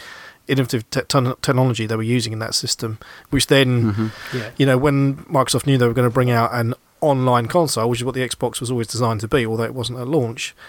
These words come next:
Speaker 1: they knew that they had a studio here that had already done stuff with a racing game online, so it was there ready to go, and they'd done the same with several other,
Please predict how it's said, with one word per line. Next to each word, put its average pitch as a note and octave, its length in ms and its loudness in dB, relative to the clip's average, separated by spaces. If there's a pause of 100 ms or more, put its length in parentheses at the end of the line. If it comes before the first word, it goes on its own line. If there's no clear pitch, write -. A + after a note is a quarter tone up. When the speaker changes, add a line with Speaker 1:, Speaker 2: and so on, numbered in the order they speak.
(200)
Speaker 1:
they C3+ 180 2
knew C3 460 2
that C3+ 100 0
they B2+ 140 2
had B2+ 160 2
a A#2 60 0
studio C3 420 2
here B2+ 180 2
that B2 60 0
had A#2 120 -4 (120)
already C3+ 240 2
done C3+ 260 0
stuff - 560 -2 (160)
with C3+ 140 2
a A#2+ 40 -2
racing C3+ 300 2
game A#2 320 -2
online, A#2+ 680 0
so - 180 -4
it B2 40 -4
was B2 120 -8
there B2+ 180 2
ready A#2 180 -2
to A#2 140 -8
go, A#2+ 200 0
and A2 120 -2
they'd B2 100 0
done C#3 140 2
the A#2 80 0
same A#2+ 260 2
with A2 100 -8
several A2+ 280 -2
other, A2+ 320 -4